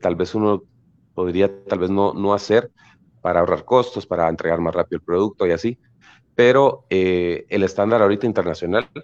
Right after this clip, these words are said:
que es en realidad un mercado que nos interesa mucho, poder sacar el proyecto para afuera,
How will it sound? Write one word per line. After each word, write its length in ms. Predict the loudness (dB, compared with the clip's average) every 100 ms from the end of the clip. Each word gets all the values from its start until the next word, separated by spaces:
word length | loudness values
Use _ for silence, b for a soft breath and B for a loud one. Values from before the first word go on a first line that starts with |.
| _
que 120 | -6
es 180 | -6 -6
en 80 |
realidad 360 | -4 -2 2 2
un 120 | 2
mercado 300 | -2 -2 -2
que 80 | -2
nos 160 | -4 -6
interesa 340 | -6 -6 -6
mucho, 460 | -6 -6 -8 -16 -16 -8
poder 140 | -8
sacar 260 | -6 -4 -2
el 80 | -2
proyecto 380 | -4 -6 -8
para 160 | -8 -8
afuera, 320 | -4 -2 -2